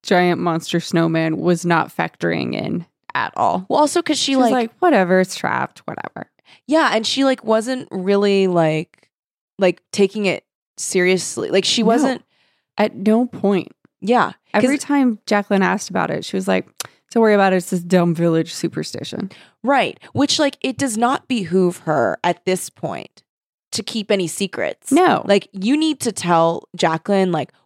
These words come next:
Speaker 2: "We're trying to find your dad. There's, like, a fucked up snowman situation. Like, we need to go to this town to try and figure this out.
Speaker 1: Yeah.
Speaker 2: You're now old enough that you can understand the truth."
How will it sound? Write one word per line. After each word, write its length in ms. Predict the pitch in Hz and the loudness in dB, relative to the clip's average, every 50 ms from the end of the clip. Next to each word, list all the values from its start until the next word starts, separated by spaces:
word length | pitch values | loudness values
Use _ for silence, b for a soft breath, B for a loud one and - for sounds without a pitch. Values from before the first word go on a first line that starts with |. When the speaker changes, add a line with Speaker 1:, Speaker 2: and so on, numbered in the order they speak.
| _ _ - | _ _ -2
Speaker 2:
"We're 180 | 165 185 190 214 | 0 2 2 2
trying 180 | - 262 262 | 2 0 -2
to 40 | 254 | 0
find 180 | 240 226 208 214 | 0 -2 -2 0
your 100 | 214 190 | -2 0
dad. 340 | 185 170 156 156 151 151 - b b b b - | 2 2 2 2 0 -2 -6 b b b b 0
There's, 240 | 196 202 214 226 - | 2 2 2 4 2
like, 140 | 240 - | 0 0
a 80 | - 160 | 0 -4
fucked 400 | - _ - 180 175 190 - - | -4 _ -2 -2 -2 0 0 0
up 180 | 220 196 - - | 0 0 0 -2
snowman 460 | - - 196 180 180 190 190 196 196 | -6 -2 0 2 2 2 2 0 0
situation. 760 | - 202 - 214 196 185 180 175 - 196 185 180 175 175 101 | -2 -4 0 2 2 4 4 2 2 0 0 0 -2 0 0
Like, 240 | 156 151 - _ _ _ _ _ _ _ _ _ _ _ _ _ _ - | 0 0 0 _ _ _ _ _ _ _ _ _ _ _ _ _ _ -8
we 420 | - 202 185 175 180 220 233 240 | -6 -4 -2 2 4 4 4 4
need 180 | 233 226 214 202 | 2 0 0 0
to 80 | 202 | -2
go 640 | 165 160 147 - 190 180 180 175 175 175 175 170 - - | -4 -4 -4 2 4 4 6 6 4 4 4 2 0 -2
to 100 | - 185 | -4 -2
this 200 | 170 165 156 - | -2 -2 -2 -4
town 460 | - - 180 165 160 156 156 151 151 _ _ - | -4 -2 0 0 2 2 0 -2 -4 _ _ -6
to 100 | - 170 | -6 -6
try 460 | - - - - - 170 165 156 156 151 151 - - | -4 -4 -4 0 0 0 0 0 -2 -2 -4 -4 -4
and 200 | 160 160 151 135 | -6 -6 -6 -8
figure 260 | - - 170 160 165 160 | -4 -4 -2 0 0 0
this 220 | 156 147 143 - - | 0 0 -4 -4 -4
out. 280 | 82 95 69 67 - _ _ - | -4 -2 -2 -4 -4 _ _ 0
Speaker 1:
Yeah. 220 | 311 349 311 214 180 | 2 4 4 4 4
Speaker 2:
You're 120 | 196 196 | 4 4
now 200 | 190 190 196 - | 4 4 2 4
old 280 | - 180 175 175 170 185 | 4 4 2 2 2 0
enough 320 | 185 170 170 165 - - | 0 0 0 0 -2 -4
that 120 | 170 123 147 | -4 -4 -2
you 100 | 160 - | -4 -4
can 220 | - - 165 156 | -4 -4 -4 -2
understand 540 | - 151 151 143 147 143 - - 139 113 101 | -4 -4 -2 -2 -4 -4 -4 -6 -6 -6 -6
the 60 | - | -8
truth." 280 | - - - - 50 | -10 -10 -10 -10 -12